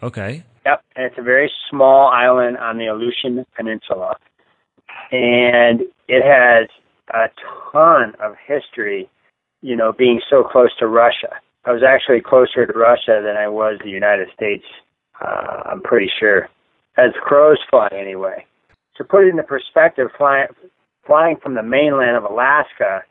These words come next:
Speaker 2: flying out to Adak was four hours.
Speaker 1: Oh, you're not
Speaker 2: In a
Speaker 1: using just
Speaker 2: big
Speaker 1: a, uh,
Speaker 2: plane.
Speaker 1: like, a
Speaker 2: And
Speaker 1: Delta.
Speaker 2: that's
Speaker 1: This is a prop plane, pretty much, right?
Speaker 2: No, no, no, no, no. This is a jet.
Speaker 1: Oh, okay.
Speaker 2: Yeah, pretty big plane.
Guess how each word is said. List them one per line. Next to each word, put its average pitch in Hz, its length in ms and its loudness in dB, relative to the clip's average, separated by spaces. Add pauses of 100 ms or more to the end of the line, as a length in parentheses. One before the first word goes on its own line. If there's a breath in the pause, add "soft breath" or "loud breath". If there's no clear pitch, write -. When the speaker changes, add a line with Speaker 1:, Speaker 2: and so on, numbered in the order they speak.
(340)
Speaker 2:
flying 123 400 0 (100)
out 135 300 2 (560)
to 120 540 -4 (520)
Adak 123 520 4 (220)
was 120 120 -6 (180)
four 135 260 4
hours. 110 440 0 (520)
Speaker 1:
Oh, 101 160 -16 (260)
you're 135 160 -4
not 180 160 -4
Speaker 2:
In 135 40 -10
a - 20 -6
Speaker 1:
using 135 180 2
just 143 180 2
Speaker 2:
big 117 120 -2
Speaker 1:
a, 113 40 2
uh, - 20 4
Speaker 2:
plane. 107 160 2
Speaker 1:
like, 98 180 -6
a 98 40 -12
Speaker 2:
And 87 120 -16
Speaker 1:
Delta. 123 260 2
Speaker 2:
that's 92 160 -4
Speaker 1:
This 127 160 -8
is 110 80 -10
a 90 80 -10
prop - 300 -8
plane, 85 260 -18
pretty 85 180 -20
much, 78 220 -20
right? 98 240 -14 (480)
Speaker 2:
No, 156 140 6
no, 147 180 6
no, 127 160 2
no, 123 100 -2
no. 117 240 -2
This 117 240 -2
is 113 120 -8
a 107 80 -10
jet. 120 380 0 (360)
Speaker 1:
Oh, 92 180 -8
okay. 131 300 -10 (300)
Speaker 2:
Yeah, 113 160 4 (480)
pretty 156 160 2
big 143 200 2
plane. 107 360 -2